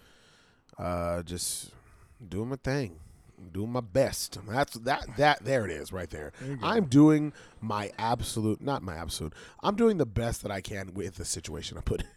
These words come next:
Speaker 2: I feel like if you, anybody, if you get put into, like, a new job or a new situation, even though you think you might know what goes into it, it's still kind of a culture shock.
Speaker 1: Oh, yeah.
Speaker 2: And then you're like, "Fuck, am I doing, like, well? Like, am I doing okay?"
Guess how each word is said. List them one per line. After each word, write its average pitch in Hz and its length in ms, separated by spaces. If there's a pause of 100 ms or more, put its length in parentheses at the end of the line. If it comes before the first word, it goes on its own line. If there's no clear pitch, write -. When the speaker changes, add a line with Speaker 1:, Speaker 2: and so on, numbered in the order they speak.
(280)
Speaker 2:
I 285 120
feel 269 160
like 160 300
if 139 200
you, 143 680
anybody, 117 440
if 107 100
you 139 80
get 139 180
put 143 160
into, 135 260
like, 120 140
a 123 60
new 131 160
job 120 420
or 113 140
a 110 40
new 113 160
situation, 117 540
even 120 120
though 110 80
you 98 100
think 127 300
you 117 40
might 113 220
know 110 160
what 113 100
goes 107 200
into 117 240
it, 196 60
it's 220 60
still 226 160
kind 110 200
of 87 80
a 85 80
culture 98 340
shock. 98 300
Speaker 1:
Oh, 226 120
yeah. 85 360 (400)
Speaker 2:
And 117 100
then 123 60
you're 120 100
like, 107 140
"Fuck, 120 200
am 98 80
I 107 100
doing, 104 360
like, 92 160
well? 107 480
Like, 101 140
am 110 80
I 113 80
doing 113 300
okay?" 117 720